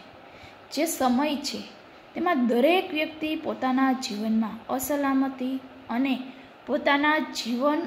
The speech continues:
અંગે સ્પષ્ટ જ્યારે ખ્યાલનો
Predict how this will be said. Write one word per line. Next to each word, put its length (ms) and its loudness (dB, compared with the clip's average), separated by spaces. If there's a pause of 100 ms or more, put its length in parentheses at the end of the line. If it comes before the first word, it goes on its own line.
(140)
અંગે 460 0 (480)
સ્પષ્ટ 640 0 (880)
જ્યારે 360 0 (840)
ખ્યાલનો 680 2